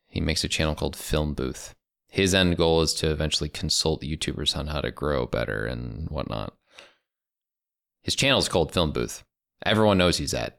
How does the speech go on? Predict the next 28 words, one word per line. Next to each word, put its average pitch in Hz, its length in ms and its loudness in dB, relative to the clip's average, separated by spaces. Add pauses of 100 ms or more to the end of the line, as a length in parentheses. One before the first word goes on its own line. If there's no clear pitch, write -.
(140)
but 82 80 -4
his 85 100 0
channel 110 360 4
and 87 80 4
his 78 100 2
website 78 400 2
are 76 60 -4
called 76 240 -2
Film 80 200 0
Booth 73 280 -6
because 80 420 0
he 87 200 0
has 82 220 0
a 82 60 -4
team 92 240 0
of 78 140 0
people 78 260 0
who 78 120 0
end 76 140 0
up 76 120 -2
actually 73 260 0
doing 71 180 -4
a 71 40 -4
lot 71 160 -2
of - 60 -4
con-, - 180 -8
the - 100 -4
consulting. - 540 -6